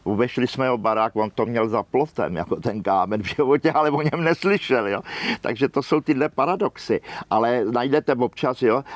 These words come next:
a to je z-, že, že je zajímavý, to říkám, to je taky nějaká ta kontinuita, nebo co, co to je. Že se mi už často stalo, a to i jak když jsme psali knížky, třeba s paní Holečkou, že s fotografkou jsme dělali knihy, objížděli jsme to,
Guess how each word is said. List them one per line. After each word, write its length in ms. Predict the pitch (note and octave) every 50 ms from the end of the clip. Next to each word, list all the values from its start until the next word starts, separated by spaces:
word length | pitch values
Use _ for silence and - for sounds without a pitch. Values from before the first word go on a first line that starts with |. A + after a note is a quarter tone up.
| -
a 80 | - -
to 120 | - -
je 240 | B2 C3+ C#3 A2 G#2
z-, 160 | A#2 G#2+ G#2
že, 240 | F#2+ F#2+ G2+ G#2+ F#2 C2+
že 160 | F2+ F2 G2
je 120 | F#2+ F2+
zajímavý, 640 | E2+ - - G2 F#2+ G2 F2+ F#2 F#2 F#2 F#2 A2+ B2+
to 140 | - D3+ B2
říkám, 340 | - - - - A#2+ C3 C#3
to 120 | - -
je 100 | B2 C3
taky 300 | - - B2 - - G#2+
nějaká 440 | E2+ F2 E2 A#1 - - - E2+ F2+
ta 220 | - - G2 F2 - - - - - - - -
kontinuita, 920 | G#2 G2+ G2 F#2+ - - A#2 A#2 A2+ A#2 A#2+ A#2+ A2+ F#2+ - C3 A2+ A2 G#2+ -
nebo 200 | G#2 F#2 G2 F#2+ - - -
co, 220 | - - - G#2+ F#2+ -
co 180 | - - B2
to 240 | - - - C#3 C#3+
je. 300 | D#3 C3+ G2 D2+ - - - - - - - - -
Že 160 | - - B2 A#2
se 160 | - F3 E3
mi 140 | F#3 F#3 - - - - -
už 200 | - - - -
často 460 | - - - G3 - - - - - F3
stalo, 500 | - - - - C#3 B2 G#2 - - -
a 20 |
to 220 | - - C3+ G2
i 60 | A2+ E3+
jak 180 | D#3+ D3+ D#3 -
když 240 | - G#2 A#2+ -
jsme 140 | - - B2+
psali 320 | B2 - - - A2+ B2 G2
knížky, 520 | - - E2 G#2+ C3 D3 - - - -
třeba 340 | - - - F#2 A1+ C2 D2+
s 60 | -
paní 240 | - - F2 F#2+ F#2
Holečkou, 600 | F2+ F2 E2+ A2 - - - - G2 F#2 F2+ E2
že 120 | F2 D#2+
s 60 | D2+
fotografkou 680 | - - D#2 D2 - F#2 D#2+ D#2+ E2+ - - - F2+ F2
jsme 180 | - - F2+
dělali 300 | F2 F2+ F2 F2 F2+ F2+
knihy, 260 | - - F2+ F2+ F#2+
objížděli 580 | E2+ F2 F2 D2 E2+ F2 F2+ F#2 E2+ F2+ F2 F#2
jsme 200 | - - F#2+ F2+
to, 140 | - F2